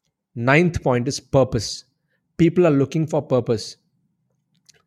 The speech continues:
If they buy your product or service, if it's gonna be helping them fulfill their bigger purpose in life, then they will go for it.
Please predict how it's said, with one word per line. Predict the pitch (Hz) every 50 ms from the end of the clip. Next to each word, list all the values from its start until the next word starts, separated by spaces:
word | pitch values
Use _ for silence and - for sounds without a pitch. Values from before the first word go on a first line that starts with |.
| _ _
If | - 135 127 135
they | 185 190
buy | 151 143 143
your | 147 156 151
product | 151 143 139 135 143
or | 131
service, | - 135 123 135 120 -
if | 131
it's | 127 123 135
gonna | 160 156 160
be | 160 147
helping | 123 131 117 - 151
them | 147 147 135
fulfill | - 139 127 - - 156 147
their | 139 131 127 - - _ - 120
bigger | 131 131 131 165
purpose | 156 156 160 135 123 147 131 - -
in | 131 120
life, | 113 110 117 131 - - _ _ _ _ _ _ _ _ _ _ _ _ _
then | 123 123 127
they | 123 120
will | 131 135 123 131 - _ _ _ _ _ _ _ _ _ _ _ _ _ _ _ _ _ _ _ _ -
go | 120 160 165
for | 165 135 -
it. | 107 - _